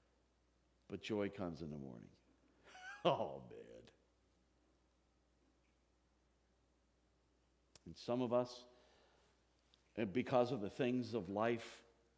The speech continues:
uh, it seems like it goes on and on and on.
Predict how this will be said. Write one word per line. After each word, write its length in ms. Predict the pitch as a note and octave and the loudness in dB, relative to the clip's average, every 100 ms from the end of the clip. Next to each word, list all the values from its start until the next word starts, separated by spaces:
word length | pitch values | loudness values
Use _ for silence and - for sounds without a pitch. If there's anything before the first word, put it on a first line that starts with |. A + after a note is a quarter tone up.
| _ _ - - _ _ - _ _ - - - - - - _ _ | _ _ -20 -20 _ _ -20 _ _ -20 -20 -20 -20 -20 -20 _ _
uh, 500 | C#3 C3+ A#2+ A2+ G#2+ F#2+ D2+ C#2+ - - - - - - - | 0 2 4 4 4 0 -2 -6 -8 -10 -10 -12 -14 -14 -14
it 60 | - | -10
seems 280 | - A#2 G#2+ | -2 0 2
like 200 | G#2+ A2+ | 2 2
it 140 | G2 | 0
goes 220 | G2+ G2 | 2 0
on 580 | G2+ G2+ G#2+ A2 A2 G#2+ A2+ - | 0 2 4 4 2 -2 -6 -6
and 180 | G2+ F#2+ - | -4 -4 -4
on 440 | F2 F2 E2+ E2+ E2 E2 _ _ _ _ _ _ _ _ _ _ _ - | -2 0 0 -2 -6 -12 _ _ _ _ _ _ _ _ _ _ _ -8
and 200 | F2+ E2+ | -6 -4
on. 1300 | C#2+ B1+ E2 - - _ _ _ _ _ _ - | -6 -10 -16 -20 -20 _ _ _ _ _ _ -10